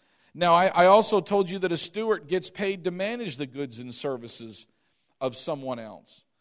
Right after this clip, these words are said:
So therefore, we can conclude that a good steward is gonna be paid well. If you manage the things God places in your hands well,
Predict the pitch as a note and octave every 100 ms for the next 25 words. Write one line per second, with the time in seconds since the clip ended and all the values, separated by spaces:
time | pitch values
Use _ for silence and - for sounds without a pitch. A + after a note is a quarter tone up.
0 | _ _ - F3+ F3 G#3 - A3+ A#3 D#3
1 | D#3 - _ _ E3 F#3 F#3 D#3+ D3+ D3
2 | - A#3 A3+ F3 D3+ D3 D3 C3+ A#2 F#3+
3 | G#3 D#3 A#2 - - B3+ A3+ E3 F3+ -
4 | _ _ _ - D#3 C#3 F#3 E3 D3+ E3+
5 | D3+ D#3+ D#3+ D#3 D#3 G#3 D4 B2+ F2 _
6 | _ _ _ _ _ _ - G3 D3+ F3+
7 | A3 D4 B3+ G3+ B3 C4+ A3 E3+ E3+ C#3+
8 | F3 - A3 G#3 C#3 E3+ F#3+ A3 E3 G3+
9 | A3 - F3+ D3 E3+ E3+ D#3+ C#3+ F3+ F3+
10 | D#3+ - - B2+ G3 E4 E3+ D3